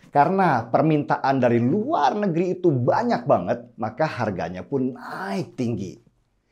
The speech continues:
Negara kita adalah negara produsen sawit, bisa dibilang sih terbesar di dunia.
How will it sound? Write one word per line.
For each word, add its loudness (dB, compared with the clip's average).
Negara 8
kita 4
adalah 6
negara 8
produsen 4
sawit, 4
bisa -6
dibilang 0
sih -8
terbesar -4
di -2
dunia. -8